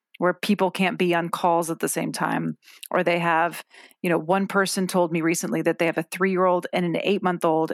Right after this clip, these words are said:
and she's a single mother. So both children are on her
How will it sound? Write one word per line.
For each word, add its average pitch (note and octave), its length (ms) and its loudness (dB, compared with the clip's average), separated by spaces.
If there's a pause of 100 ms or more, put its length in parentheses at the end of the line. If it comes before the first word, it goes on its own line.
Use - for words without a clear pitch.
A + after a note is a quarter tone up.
and F3+ 140 0
she's - 180 -2
a D#3+ 60 -2
single E3 340 -2
mother. - 400 -2 (320)
So - 160 0
both G3 360 0
children F3 580 0
are - 180 2
on F#3 280 2
her D#3 440 0